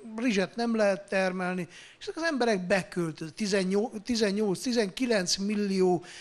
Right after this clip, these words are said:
ember él ott abban a nagyvárosban, hetvenezer utcagyerekkel.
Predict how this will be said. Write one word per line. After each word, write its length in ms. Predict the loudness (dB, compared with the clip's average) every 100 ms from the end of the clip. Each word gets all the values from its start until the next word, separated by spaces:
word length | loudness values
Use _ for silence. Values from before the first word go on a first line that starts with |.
| -12
ember 380 | -2 -2 2 0
él 180 | 0 -2
ott 200 | -4 -6
abban 260 | -6 -4 -2
a 40 |
nagyvárosban, 680 | -2 0 -2 -2 -4 -8 -6
hetvenezer 600 | -4 -2 0 0 -2 -4
utcagyerekkel. 1200 | -4 -2 0 0 0 -2 -4 -8 _ -10 -8 -8